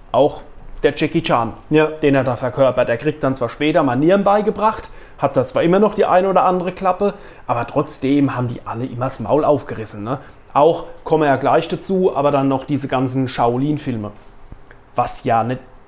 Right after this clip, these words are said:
Speaker 1: weniger, äh, in dieselbe Kerbe schlägt, ne? Auch
Speaker 2: Ja.
Speaker 1: da haben sie immer eine riesen Klappe, die Jungs. Ähm,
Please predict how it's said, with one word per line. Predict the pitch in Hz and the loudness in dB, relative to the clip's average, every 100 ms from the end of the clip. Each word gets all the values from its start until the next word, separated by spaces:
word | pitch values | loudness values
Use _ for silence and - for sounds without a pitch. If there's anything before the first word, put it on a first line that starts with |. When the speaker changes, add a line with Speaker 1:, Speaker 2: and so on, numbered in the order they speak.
| - - | -20 -12
Speaker 1:
weniger, | 135 139 143 139 135 120 110 - - - | 0 2 4 4 2 2 0 -4 -18 -8
äh, | 123 113 69 90 - 131 - - - - - | -4 -2 -4 -8 -10 -14 -16 -20 -20 -20 -6
in | 185 | -2
dieselbe | 147 156 139 131 | 0 2 2 0
Kerbe | 131 131 143 139 - - - | 2 2 4 0 -4 -16 -12
schlägt, | - 127 117 - - | -4 -2 -2 -6 -8
ne? | 120 131 | -6 -4
Auch | - | 2
Speaker 2:
Ja. | 156 139 | 2 2
Speaker 1:
da | 143 131 135 | 2 4 4
haben | 123 127 | 2 -2
sie | 123 - - 185 | -4 -6 -6 -4
immer | 170 180 - | 2 2 2
eine | 123 151 156 | 0 0 0
riesen | 139 170 180 - 160 165 | 2 0 0 2 2 2
Klappe, | - 143 160 | 0 0 0
die | 139 | -4
Jungs. | 113 107 - - - - - - - - | -6 -8 -12 -16 -18 -16 -14 -14 -14 -4
Ähm, | 120 117 113 | -2 -2 -4